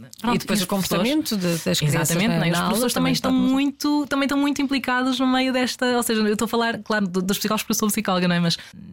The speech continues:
Speaker 1: pronto, eu, eu, eu, eu costumo dizer uma coisa, não é? Eh, que em terapia nós usamos muito,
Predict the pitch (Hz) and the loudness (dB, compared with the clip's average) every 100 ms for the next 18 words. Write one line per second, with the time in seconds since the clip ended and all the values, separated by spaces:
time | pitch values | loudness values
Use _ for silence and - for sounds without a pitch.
0 | 92 - 175 175 190 180 185 180 180 185 | -12 -2 0 0 2 2 0 0 0 -2
1 | 180 180 175 - - 180 175 180 180 - | -2 -2 -2 -2 0 2 4 4 2 0
2 | 170 165 170 160 151 156 - 147 147 139 | 0 0 0 0 0 -2 -4 -4 -4 -6
3 | - 143 147 151 151 151 156 151 151 156 | -6 -4 -2 0 0 2 2 2 4 4
4 | 160 - | 2 0